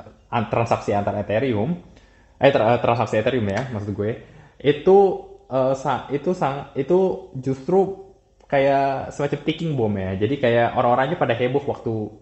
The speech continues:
Bitcoin sebesar sembilan ribu dolar bergerak. Nah, itu seandainya itu dijual, itu akan melakukan moving price, itu akan menggerakkan harga, eh, Bitcoin. Nah, ini sama halnya dengan ini. Jadi seandainya para stakers ini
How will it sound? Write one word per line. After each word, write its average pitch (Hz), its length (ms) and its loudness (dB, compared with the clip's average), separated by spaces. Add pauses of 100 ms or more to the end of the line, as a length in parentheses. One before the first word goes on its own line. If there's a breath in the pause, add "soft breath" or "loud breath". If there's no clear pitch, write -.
Bitcoin 123 640 2
sebesar 113 480 0
sembilan 110 320 0
ribu 110 240 -2
dolar 120 400 4
bergerak. 113 800 0
Nah, 95 320 -6
itu 95 160 -4
seandainya 180 380 0
itu 160 40 2
dijual, 151 380 4
itu 156 80 -2
akan 185 160 0
melakukan 139 320 0
moving 110 320 -2
price, 107 320 0
itu 135 80 -4
akan 139 240 0 (400 loud breath)
menggerakkan 131 800 4
harga, 117 480 4 (320)
eh, 107 240 -2
Bitcoin. 107 400 0
Nah, 95 80 -6
ini 131 80 -6
sama 151 320 -2
halnya 131 320 -2
dengan 117 160 -2
ini. 101 160 -4
Jadi 113 240 -2
seandainya 139 320 -4
para 131 160 2
stakers 131 400 -4
ini 131 160 -4